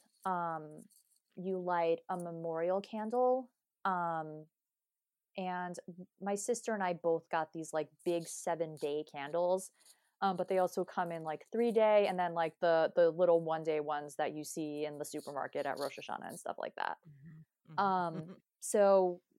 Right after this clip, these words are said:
Speaker 1: I, we lit a candle every week in memory of my dad,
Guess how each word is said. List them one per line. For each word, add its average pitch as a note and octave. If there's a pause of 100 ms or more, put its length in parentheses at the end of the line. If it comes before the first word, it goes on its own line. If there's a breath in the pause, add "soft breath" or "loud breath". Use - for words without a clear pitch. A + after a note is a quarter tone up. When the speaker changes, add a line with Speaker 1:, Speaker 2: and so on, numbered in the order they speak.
(240)
Speaker 1:
I, G3
we G3+
lit G3+
a G3+
candle F3+
every E3+
week D#3 (140)
in E3+
memory D#3
of D3+
my C#3+
dad, C3+